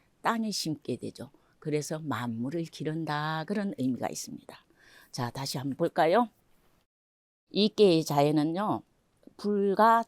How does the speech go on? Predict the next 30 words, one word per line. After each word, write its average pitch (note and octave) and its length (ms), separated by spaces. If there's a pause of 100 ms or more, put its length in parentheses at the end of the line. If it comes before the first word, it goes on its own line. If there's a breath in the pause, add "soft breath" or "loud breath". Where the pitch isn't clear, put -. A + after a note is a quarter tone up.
(420)
땅이 G3+ 320
만난 C#3 480
거예요. G#2 320 (420 loud breath)
불과 A3 540
땅이 F3+ 440
만났다는 D#3+ 640
것은 G#3+ 260 (240)
땅 G#3 360
위로 G#3 320
해가 F3+ 380
떠가지고 A2+ 480 (340 loud breath)
점점, G#3+ 460
점점 G#3 400
밝아져가지고 F3 840
성해지는 F#3+ 640
그런 G3 340
의미를 F3+ 420
가지고 - 360
있습니다. - 440 (680 loud breath)
자, G3 180
이계는 A3 480
보면은 F3+ 480 (240)
불이 F#3 300
되고 F3 460 (200)
해가 G3 220
된다고 B2 400
그랬어요. - 340 (460 soft breath)
그래서 E3+ 260
불이나 D#3+ 420
해는 E3 380